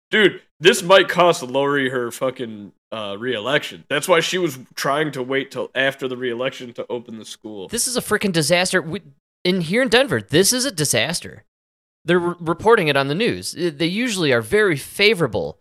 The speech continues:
Speaker 2: to old
Speaker 1: Oh, it's
Speaker 2: Jerry
Speaker 1: a human
Speaker 2: Bowles.
Speaker 1: crisis, dude. This is a crisis.
Speaker 2: Yes, this is <laughs> horrifying what's going on.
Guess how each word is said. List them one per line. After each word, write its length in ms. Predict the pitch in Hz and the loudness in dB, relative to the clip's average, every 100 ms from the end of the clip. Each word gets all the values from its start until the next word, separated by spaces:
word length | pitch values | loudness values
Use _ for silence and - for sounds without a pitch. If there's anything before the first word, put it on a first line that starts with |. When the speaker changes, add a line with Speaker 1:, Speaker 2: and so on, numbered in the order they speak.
| _ _ _ _ | _ _ _ _
Speaker 2:
to 120 | - - | -4 2
old 180 | 156 175 | 4 4
Speaker 1:
Oh, 20 | |
it's 100 | - | 2
Speaker 2:
Jerry 240 | 151 135 | 0 0
Speaker 1:
a 20 | 127 | 0
human 140 | 160 | -4
Speaker 2:
Bowles. 100 | - | -4
Speaker 1:
crisis, 480 | 185 220 - 95 - | -6 -6 -8 -14 -16
dude. 180 | 101 156 | -12 -6
This 140 | 196 | -6
is 100 | 165 | -4
a 80 | 120 | -6
crisis. 800 | - - 214 233 - - - _ | -8 -8 -8 -8 -14 -18 -20 _
Speaker 2:
Yes, 520 | _ - 233 254 - | _ -2 0 2 0
this 180 | 202 - | -2 -2
is 100 | 170 | -4
<laughs> 120 | - | -4
horrifying 680 | 220 247 233 - 151 110 135 | 0 6 6 4 -2 0 -2
what's 180 | 131 - | -4 -2
going 320 | 120 107 101 | 0 0 -2
on. 220 | 90 87 | -8 -10